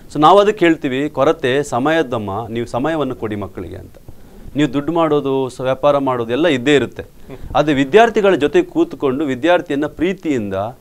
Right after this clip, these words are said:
Speaker 1: ಮಾತಾಡಿಸೋದು ಬಹಳ ಅಗತ್ಯ ಇದೆ. ಈಗ ನಾಳೆ ಅವ್ರು ಸಂಪಾದನೆ ಮಾಡಿ ಯಾರಿಗೆ ಕೊಡ್ಬೇಕು?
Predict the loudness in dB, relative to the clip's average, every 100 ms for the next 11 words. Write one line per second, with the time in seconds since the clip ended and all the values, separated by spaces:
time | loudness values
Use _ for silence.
0 | -20 -8 -2 0 2 0 -2 -10 -6 -4
1 | -4 -6 -10 -12 -14 -18 _ -20 -20 -14
2 | -2 2 6 8 8 6 4 2 4 4
3 | 6 4 4 6 6 4 0 -2 -6 -6
4 | -8 -8